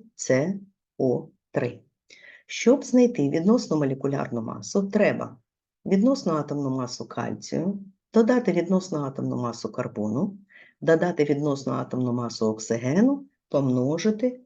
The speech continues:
на три. Так як в формулі три атоми оксигену. Підставляємо дані з періодичної системи. У кальція буде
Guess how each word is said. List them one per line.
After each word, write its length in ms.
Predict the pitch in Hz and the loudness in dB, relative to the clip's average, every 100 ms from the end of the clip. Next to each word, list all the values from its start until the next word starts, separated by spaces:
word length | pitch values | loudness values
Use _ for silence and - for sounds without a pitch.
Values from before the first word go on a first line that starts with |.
| _ - | _ -6
на 480 | 127 123 139 190 196 - _ _ - | -4 -2 -4 -6 -10 -18 _ _ -4
три. 300 | 127 120 - _ _ _ _ _ _ _ _ _ | -2 -2 -6 _ _ _ _ _ _ _ _ _
Так 240 | - 135 - | -4 -4 -4
як 120 | 127 | -8
в 40 | |
формулі 460 | - 170 233 254 247 | 0 2 6 6 4
три 500 | 247 - 147 196 214 - | 0 -2 0 0 -2 -6
атоми 560 | 135 127 123 160 170 165 | -2 -2 0 -2 -2 -6
оксигену. 640 | 104 107 - 120 120 117 110 _ _ _ _ _ _ _ _ _ _ _ _ _ _ _ _ _ - _ - - _ _ _ _ - | -10 -8 -6 -2 -2 -4 -10 _ _ _ _ _ _ _ _ _ _ _ _ _ _ _ _ _ -20 _ -20 -20 _ _ _ _ -2
Підставляємо 800 | 277 277 - 240 190 147 143 143 | -2 0 2 6 6 6 4 2
дані 420 | 147 127 123 117 | 2 4 2 0
з 80 | - | 0
періодичної 760 | 156 151 135 110 - 127 117 | 0 2 0 -2 -2 -4 -4
системи. 640 | - 117 - 160 233 277 277 - _ _ _ _ _ | -4 -8 0 2 4 2 -2 -16 _ _ _ _ _
У 160 | 240 240 | 0 2
кальція 600 | 240 165 127 - 127 117 | 2 0 0 0 2 2
буде 420 | 120 101 104 | 0 -4 -4